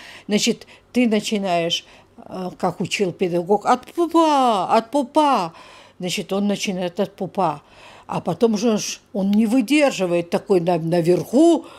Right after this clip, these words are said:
вот такой напор з-, воздуха. И он начинает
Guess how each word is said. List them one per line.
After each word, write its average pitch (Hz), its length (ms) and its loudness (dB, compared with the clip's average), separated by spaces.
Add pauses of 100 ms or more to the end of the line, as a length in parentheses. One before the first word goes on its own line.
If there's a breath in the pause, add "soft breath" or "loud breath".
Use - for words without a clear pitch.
(120 loud breath)
вот 269 180 2
такой 233 320 2
напор 220 480 4
з-, 185 160 -2
воздуха. 170 1120 2 (320 loud breath)
И 208 80 -4
он 202 240 2
начинает 196 680 -6